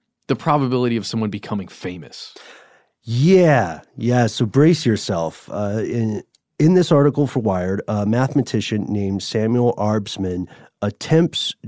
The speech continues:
Speaker 2: to quantify the ratio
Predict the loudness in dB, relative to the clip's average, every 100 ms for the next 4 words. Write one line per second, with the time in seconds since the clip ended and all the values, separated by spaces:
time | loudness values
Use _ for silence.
0 | -14 -4 0 2 2 -2 -6 -10 0 2
1 | 2 0 -2 -2 -4 -2 -4 -6 -10 -14
2 | _ _ _ _ _ _ _ _ _ -6
3 | -2 0 0 2 2 0 2 2 4 2